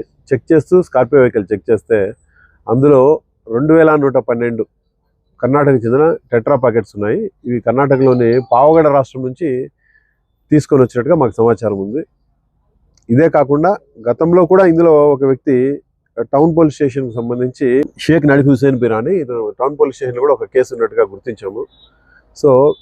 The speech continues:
వీళ్ళందరిపైన కూడా షీట్లు ఓపెన్ చేసి, వీళ్ళపైన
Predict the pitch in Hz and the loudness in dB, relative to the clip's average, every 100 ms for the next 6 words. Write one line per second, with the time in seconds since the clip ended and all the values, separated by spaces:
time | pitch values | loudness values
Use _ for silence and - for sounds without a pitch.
0 | _ _ 135 143 139 170 165 175 170 156 | _ _ 0 2 4 2 2 2 2 2
1 | 165 190 - _ _ _ - 175 160 151 | 2 0 -4 _ _ _ -6 -4 0 0
2 | 139 131 127 170 180 - _ _ _ _ | 2 0 0 0 -2 -4 _ _ _ _
3 | _ - 135 127 143 | _ -4 0 2 2